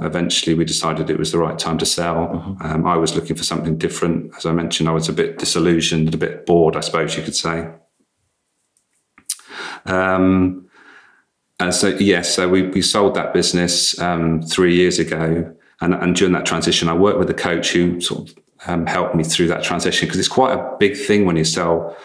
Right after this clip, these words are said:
Speaker 1: It was a family business that we had in this family for thirty years.
Speaker 2: Mm.
Speaker 1: So emotionally, we were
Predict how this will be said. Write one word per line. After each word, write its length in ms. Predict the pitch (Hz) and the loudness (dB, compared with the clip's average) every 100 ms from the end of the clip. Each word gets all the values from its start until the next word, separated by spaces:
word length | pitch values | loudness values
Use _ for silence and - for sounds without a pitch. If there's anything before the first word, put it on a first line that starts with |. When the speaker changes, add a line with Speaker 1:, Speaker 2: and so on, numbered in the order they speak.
| - _ | -20 _
Speaker 1:
It 60 | - | 0
was 120 | 90 | 2
a 60 | |
family 260 | 87 104 92 | 2 2 2
business 440 | 90 98 - 82 - | 2 2 2 0 0
that 100 | 85 | 0
we 80 | 87 | 0
had 160 | 90 | 0
in 80 | 87 | 0
this 140 | 82 | 0
family 240 | 85 85 82 | 0 0 0
for 120 | - | -2
thirty 360 | - 92 82 80 | -2 -2 0 0
years. 580 | 87 82 80 82 98 95 | 2 2 2 0 0 0
Speaker 2:
Mm. 140 | 82 78 - - - - | -2 -6 -12 -18 -20 -12
Speaker 1:
So 280 | - 98 90 | -4 2 4
emotionally, 800 | 90 101 107 101 - 82 80 80 | 4 4 2 2 2 2 2 2
we 140 | 80 | 4
were 140 | 80 | 4